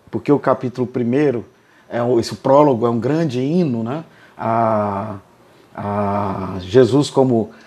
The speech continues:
a palavra de Deus, é um grande hino das, da, da, de uma, da, das primeiras comunidades cristãs, né? Essa inserção no hino, neste ponto,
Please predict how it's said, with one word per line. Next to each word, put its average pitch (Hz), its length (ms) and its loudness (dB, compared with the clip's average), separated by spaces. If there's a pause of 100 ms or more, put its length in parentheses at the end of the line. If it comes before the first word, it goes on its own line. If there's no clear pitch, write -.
(120)
a 104 160 -4
palavra 127 760 2
de 101 120 -10
Deus, 127 480 -6 (1000)
é 110 60 -4
um 113 100 0
grande 120 360 2
hino 131 180 2
das, 110 220 2
da, 107 220 0
da, 107 260 0
de 104 80 -4
uma, 110 80 0
da, 104 260 -4 (220)
das 104 200 -4
primeiras 110 300 -2
comunidades 107 380 -4
cristãs, - 580 -6 (480)
né? 120 220 -4 (720)
Essa 170 240 4
inserção 180 400 2
no 139 180 0
hino, 170 240 2
neste 123 260 -4
ponto, - 440 -2